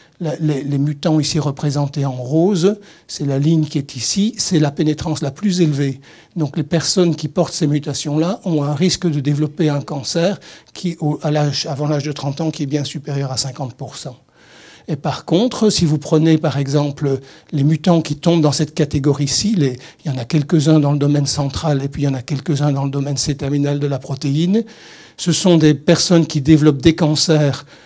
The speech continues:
tôt dans la vie et puis qui développent plus de cancer à l'adolescence et puis on retrouve une augmentation du risque plus tard dans la vie. C'est exactement le même profil que ce que nous avons par exemple pour la mutation brésilienne, euh, euh,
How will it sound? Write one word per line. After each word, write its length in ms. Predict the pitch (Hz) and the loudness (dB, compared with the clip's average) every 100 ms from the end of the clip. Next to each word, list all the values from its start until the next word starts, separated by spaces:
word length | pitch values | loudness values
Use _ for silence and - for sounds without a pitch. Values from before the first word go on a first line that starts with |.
| _ | _
tôt 160 | - 180 | 2 4
dans 140 | 165 | 6
la 140 | 156 147 | 6 4
vie 280 | 139 185 262 | 2 2 0
et 80 | |
puis 140 | 165 165 | 0 2
qui 100 | 160 | 4
développent 320 | 156 156 156 | 6 6 4
plus 140 | 240 | 2
de 60 | 214 | -2
cancer 360 | 196 165 190 170 | -2 -2 -4 -6
à 60 | |
l'adolescence 800 | 156 143 139 139 - 156 185 - | -4 0 0 0 -2 -2 -2 -2
et 80 | 165 | -4
puis 160 | 143 170 | -2 0
on 60 | |
retrouve 320 | 151 - 185 160 | 0 -2 0 2
une 80 | |
augmentation 580 | 147 147 151 147 131 - | 2 2 -2 -2 -6 -4
du 100 | 147 | -4
risque 300 | 139 170 - | -2 -2 -4
plus 180 | - 165 | -8 -10
tard 200 | 147 143 | -6 -6
dans 100 | 135 | -4
la 140 | 139 | -6
vie. 180 | 120 123 127 - - - | -8 -12 -16 -20 -20 -18
C'est 140 | - 143 | -12 -4
exactement 540 | 139 190 - 202 196 | 0 0 2 2 2
le 80 | 190 185 | 0 2
même 200 | 165 165 | 2 2
profil 460 | 170 156 185 175 | -2 -2 -2 -2
que 100 | 156 | -2
ce 80 | 147 | -4
que 120 | - | -2
nous 180 | 151 147 | -2 0
avons 220 | 143 151 | 0 0
par 180 | 143 135 | -2 -6
exemple 260 | 135 147 143 | -4 -4 -2
pour 140 | 143 | -2
la 80 | 135 | -2
mutation 460 | 139 143 135 151 | -2 -4 -4 -4
brésilienne, 640 | 139 139 135 135 131 135 131 | -4 -4 -4 -6 -6 -6 -8
euh, 220 | 123 123 131 _ - - _ - | -10 -10 -12 _ -20 -20 _ -16
euh, 320 | 123 120 123 | -10 -8 -8